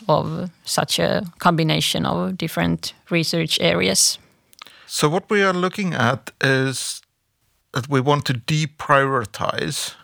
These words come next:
Speaker 2: so take the focus off the official narratives, so what the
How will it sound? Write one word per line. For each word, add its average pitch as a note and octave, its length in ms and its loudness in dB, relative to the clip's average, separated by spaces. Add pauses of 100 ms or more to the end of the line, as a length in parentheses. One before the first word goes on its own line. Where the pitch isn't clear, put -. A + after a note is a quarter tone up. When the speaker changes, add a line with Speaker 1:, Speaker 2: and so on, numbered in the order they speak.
(140)
Speaker 2:
so - 220 -2
take - 420 -2 (400)
the B2 140 -8
focus B2+ 440 0 (120)
off B2+ 420 0 (260)
the - 140 -4
official A#2+ 500 -2
narratives, - 580 -6
so A2+ 240 2
what B2 320 0
the A#2+ 220 -6